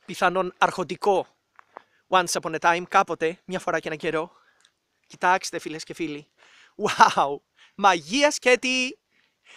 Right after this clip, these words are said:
Δεν περιγράφεται με λόγια. <laughs> Σούπερ. Φίλες και φίλοι, ας αναλογιστούμε τώρα, καθώς πλησιάζουμε αυτό το κτίσμα, ας φανταστούμε, ας φέρουμε στο μυαλό μας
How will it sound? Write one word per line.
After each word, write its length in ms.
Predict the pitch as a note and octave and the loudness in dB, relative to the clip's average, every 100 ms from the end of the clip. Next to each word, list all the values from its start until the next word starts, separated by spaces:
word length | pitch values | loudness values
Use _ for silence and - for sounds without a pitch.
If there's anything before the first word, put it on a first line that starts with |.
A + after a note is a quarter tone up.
| - - _ | -20 -20 _
Δεν 100 | _ | _
περιγράφεται 400 | - - E4 E4 | -14 -10 -8 -6
με 80 | E4 | -4
λόγια. 440 | D4 C#4 C4+ B3+ - _ - - - - A#4 - G#4+ - _ | -4 -4 -4 -6 -8 _ -16 -16 -16 -6 -6 -6 -10 -12 _
<laughs> 1300 | - - A#4 - - G#3 - - _ - - - - | -20 -16 -16 -14 -4 -4 -4 -10 _ -20 -20 -14 -8
Σούπερ. 360 | G#3 G3+ D3+ D3+ - _ _ _ - - _ | -6 -4 -4 -6 -10 _ _ _ -20 -20 _
Φίλες 320 | - G3 G#3+ | -10 -6 -6
και 100 | - | -6
φίλοι, 400 | F#3+ G#3+ F#3+ C#3+ _ _ _ _ _ _ _ _ _ _ _ _ _ - - | -8 -6 -6 -8 _ _ _ _ _ _ _ _ _ _ _ _ _ -12 -2
ας 220 | F#3 G3+ | -2 0
αναλογιστούμε 760 | F#3 F#3 F3 F3 - C4+ G#3 | 0 0 -2 -6 -8 -6 -6
τώρα, 320 | F3+ F3+ F3+ | -2 -2 0
καθώς 300 | F#3+ E3+ G3 | -4 -8 -14
πλησιάζουμε 640 | - E3 - G3+ F#3 E3+ D#3+ | -12 -8 -2 -2 -2 -6 -8
αυτό 280 | D3+ F#3 F3+ | -8 -10 -10
το 100 | F3 | -10
κτίσμα, 600 | - G#3+ F3 C3+ C3+ - _ _ _ _ _ _ _ _ _ _ _ _ _ _ | -8 -8 -6 -8 -10 -14 _ _ _ _ _ _ _ _ _ _ _ _ _ _
ας 200 | - F#3 | -2 0
φανταστούμε, 720 | - G#3+ A3+ - C#4+ A#3+ D#3 E3 | 2 2 2 -2 -4 -4 -4 -6
ας 100 | D3+ | -4
φέρουμε 240 | A#3 A#3+ | -2 -2
στο 120 | A#3 G#3 | -4 -4
μυαλό 320 | F3 F3 G3+ | -2 0 0
μας 300 | D3 D3+ | -2 -6